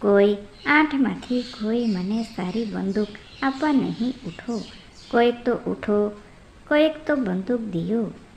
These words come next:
ચમત્કાર બન્યો હોય તેવું લાગ્યું. કોઈકે પછવાડેથી એના હાથમાં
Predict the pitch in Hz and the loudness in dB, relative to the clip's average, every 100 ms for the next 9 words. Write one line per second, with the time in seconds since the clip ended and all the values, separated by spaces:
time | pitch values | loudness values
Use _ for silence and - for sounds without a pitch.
0 | - - 240 240 240 - 240 233 185 175 | -10 0 2 2 0 -2 0 0 -2 0
1 | 220 240 190 202 208 202 - - - 311 | 0 0 0 0 0 -4 -14 -10 -2 0
2 | 302 285 170 160 - 226 - - - - | 0 -2 -4 -6 -6 -6 -6 -10 -20 -20
3 | - - - 233 233 233 202 202 202 - | -20 -10 0 4 4 4 4 4 0 -10
4 | - 269 269 320 320 311 311 311 - - | -6 0 2 2 2 2 0 -2 -2 -2
5 | 196 240 226 - 185 240 269 180 | 0 0 -2 -4 -6 -2 0 -2